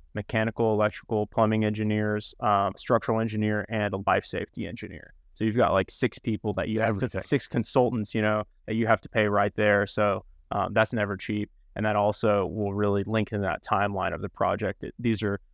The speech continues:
Speaker 1: you know, projects like this, you're not really able to just go in there and get started and figure it out along the way. Um, you know, part, part of that's because of the zoning and the plan review, right?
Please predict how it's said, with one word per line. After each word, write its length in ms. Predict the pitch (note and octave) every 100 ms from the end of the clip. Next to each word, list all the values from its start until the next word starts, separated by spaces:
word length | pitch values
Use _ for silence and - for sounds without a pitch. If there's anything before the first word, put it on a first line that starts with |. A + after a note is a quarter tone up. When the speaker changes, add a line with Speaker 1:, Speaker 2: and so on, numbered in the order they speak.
| _ -
Speaker 1:
you 100 | G2+
know, 80 |
projects 380 | F2+ A#2+ A2+ G#2+
like 200 | G#2+ G#2+
this, 340 | A2+ A2 - - _ -
you're 80 | A2+
not 200 | G2+ F#2+
really 400 | G#2+ A2+ A2 G#2+
able 260 | G#2 G#2 G2+
to 80 |
just 240 | G2 G2+ -
go 180 | A2 G#2
in 140 | G#2
there 160 | G2+ G2+
and 100 | G2+
get 160 | -
started 380 | - G#2+ G#2 G2+
and 160 | G2 -
figure 320 | A2+ G2+ G2+
it 60 |
out 220 | G2+ G2 G#2
along 360 | G2+ G2+ G2+
the 80 | G2
way. 420 | G2 G2 G2+ G2+ - _ -
Um, 240 | G2 F#2
you 100 | A#2+
know, 100 | G2+
part, 260 | - A2 -
part 160 | A#2+ G#2+
of 60 |
that's 180 | G2 G2
because 300 | A2 G#2+ G2
of 80 | G2+
the 140 | G#2
zoning 420 | G#2 A2 G#2+ G#2+
and 80 | G2+
the 60 | G2
plan 320 | - G#2 G#2
review, 400 | G#2 G2+ G#2 G#2
right? 320 | G#2 G#2 G#2